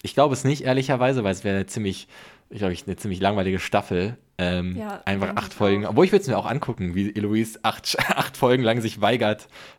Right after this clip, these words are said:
Speaker 1: äh, an den Bällen
Speaker 2: Voll.
Speaker 1: teilzunehmen. Aber warum
Speaker 2: Ja.
Speaker 1: nicht? <laughs> Naja.
Speaker 2: <laughs>
Speaker 1: Ähm,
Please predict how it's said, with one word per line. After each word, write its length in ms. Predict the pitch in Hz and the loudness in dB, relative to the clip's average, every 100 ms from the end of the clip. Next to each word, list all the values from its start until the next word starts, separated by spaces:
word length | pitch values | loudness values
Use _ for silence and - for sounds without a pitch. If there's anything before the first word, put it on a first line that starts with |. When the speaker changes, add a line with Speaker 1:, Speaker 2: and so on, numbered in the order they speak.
| - | 2
Speaker 1:
äh, 220 | 113 110 | 6 6
an 120 | 117 | 4
den 140 | 110 98 | -2 0
Bällen 260 | 120 202 | 0 0
Speaker 2:
Voll. 80 | - | -2
Speaker 1:
teilzunehmen. 500 | 90 85 90 85 90 | -4 -2 -4 -4 -2
Aber 120 | 104 | 0
warum 240 | 120 101 110 | 0 0 -2
Speaker 2:
Ja. 260 | 131 175 | -2 -6
Speaker 1:
nicht? 160 | 202 - | -4 0
<laughs> 0 | |
Naja. 280 | 110 87 - _ _ | 0 -2 -4 _ _
Speaker 2:
<laughs> 180 | 302 302 - 320 277 285 240 - - - - | -4 -4 -4 -4 -2 -4 -6 -10 -20 -18 -4
Speaker 1:
Ähm, 500 | - 101 98 98 98 | 0 2 0 -4 -8